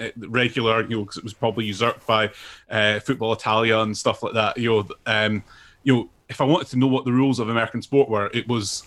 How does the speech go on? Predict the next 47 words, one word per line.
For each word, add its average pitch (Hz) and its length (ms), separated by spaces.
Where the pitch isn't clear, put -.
you 117 140
know, 110 80
your, 110 260
your 120 140
ways 127 180
of 110 60
getting 123 160
it 113 100
was 113 200
go 151 80
to - 120
the 123 80
library, 117 460
get - 220
a 104 40
book, 123 340
or, 110 240
you 117 180
know, 104 140
if 117 120
you 123 100
did, 139 180
were 117 140
lucky 127 220
enough 110 160
to 127 80
have 107 100
a - 40
computer, 110 540
you 123 200
had 127 240
something 131 280
called 127 220
Encarta, 131 640
and 120 220
you, 127 200
<laughs> 110 120
you 175 100
had 143 200
to 131 200
do 139 220
a 117 60
C 143 160
D 135 140
rom 135 300
and, 117 120
and 117 260